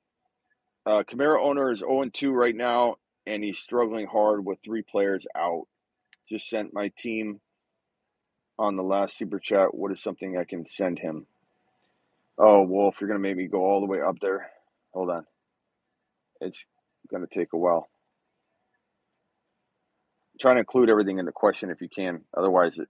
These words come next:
uh, it's really, really tough on the stream 'cause then I gotta try and find it. And if it's way up there, then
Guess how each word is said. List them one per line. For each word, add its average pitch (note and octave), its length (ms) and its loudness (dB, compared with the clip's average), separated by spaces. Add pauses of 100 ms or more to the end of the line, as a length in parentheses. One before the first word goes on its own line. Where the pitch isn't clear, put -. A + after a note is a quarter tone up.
uh, D2+ 240 -2 (120)
it's E2 260 -10
really, G2 360 0
really E2+ 240 -2
tough F2+ 300 2
on D#2+ 120 -4
the D2 140 -4 (420)
stream F#2 360 -4
'cause F2 140 -6
then F2 100 -4
I E2 80 -2
gotta D#2 220 2
try D#2+ 220 -4
and D#2+ 120 -4
find E2 260 0
it. D#2 140 -2 (960)
And D#2 120 -6
if D#2 120 -6
it's - 140 -6
way F2+ 220 4
up E2+ 200 6
there, D2+ 240 0
then C#2+ 280 -10